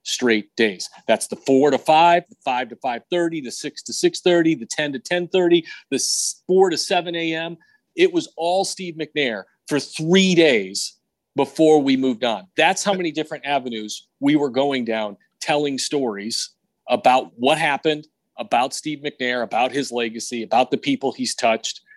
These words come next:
'Cause there were so many amazing stories about the people that he emotionally touched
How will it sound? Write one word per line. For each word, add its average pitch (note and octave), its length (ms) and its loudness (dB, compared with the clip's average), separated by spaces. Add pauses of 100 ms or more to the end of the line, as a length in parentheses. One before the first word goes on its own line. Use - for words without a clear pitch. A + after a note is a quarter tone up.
(120)
'Cause D3+ 120 2
there E3 100 4
were E3+ 200 2 (180)
so - 360 0
many F#3 320 -4
amazing C#3+ 800 -6
stories A2+ 640 -4 (280)
about C3 260 0
the B2 80 0
people C#3 520 -2 (260)
that A#2+ 400 2 (420)
he D#3+ 240 -2
emotionally C3+ 720 -2
touched - 560 -6